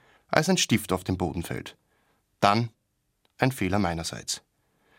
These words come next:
Er sollte mich einige Stunden begleiten. Meiner Freundlichkeit sei es gedankt. Ich habe das Schreibutensil aufgehoben. Nur für den denkbar falschesten Menschen. Mein Sitznachbar, eben jener Mann, der den Stift fallen gelassen hat, bedankt sich überschwänglich.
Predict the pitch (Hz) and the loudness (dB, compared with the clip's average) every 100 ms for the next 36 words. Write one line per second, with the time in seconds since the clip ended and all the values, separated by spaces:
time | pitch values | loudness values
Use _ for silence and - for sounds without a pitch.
0 | _ - - 180 165 131 - 117 113 - | _ 0 4 6 6 4 6 4 4 2
1 | 110 104 92 87 80 80 - _ _ _ | 2 0 0 -2 -2 -8 -12 _ _ _
2 | _ 95 87 - 90 87 92 - - - | _ 0 0 0 -2 -2 -4 -4 -4 -4
3 | - 113 - - - _ _ _ _ _ | -2 -4 -4 -12 -20 _ _ _ _ _
4 | - - - - - - - - 127 151 | -20 -18 -18 -20 -20 -20 -6 -2 4 4
5 | 151 131 - 107 113 123 110 113 113 101 | 6 4 4 2 2 0 2 2 2 2
6 | 95 98 90 80 60 - _ _ _ _ | 0 -4 -4 -4 -6 -12 _ _ _ _
7 | - 117 156 160 117 110 107 113 - 110 | -2 4 4 4 2 2 2 2 2 0
8 | - 98 - 104 - 95 80 - - - | 0 0 0 0 0 0 0 -2 -4 -10
9 | _ _ _ _ 107 110 - 180 - - | _ _ _ _ 2 2 2 0 2 0
10 | - 127 - 123 120 107 151 143 90 90 | 2 0 2 6 6 6 4 4 4 2
11 | 131 104 113 - 151 - 120 151 101 92 | 2 2 2 2 0 2 2 2 2 0
12 | - 101 135 - - - 107 98 107 - | 0 0 0 -2 -20 -2 2 2 2 -2
13 | 113 117 98 92 82 76 60 - | -4 0 0 0 -2 -6 -8 -14